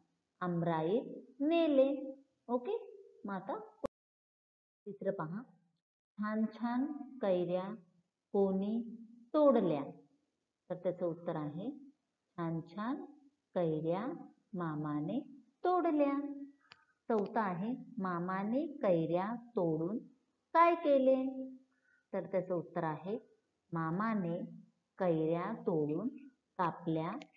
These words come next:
व फोडींना तिखट मीठ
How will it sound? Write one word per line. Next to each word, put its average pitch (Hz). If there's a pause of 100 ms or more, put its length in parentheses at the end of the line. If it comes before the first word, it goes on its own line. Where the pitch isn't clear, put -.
(360)
व 269
फोडींना 175 (440)
तिखट 226 (260)
मीठ 190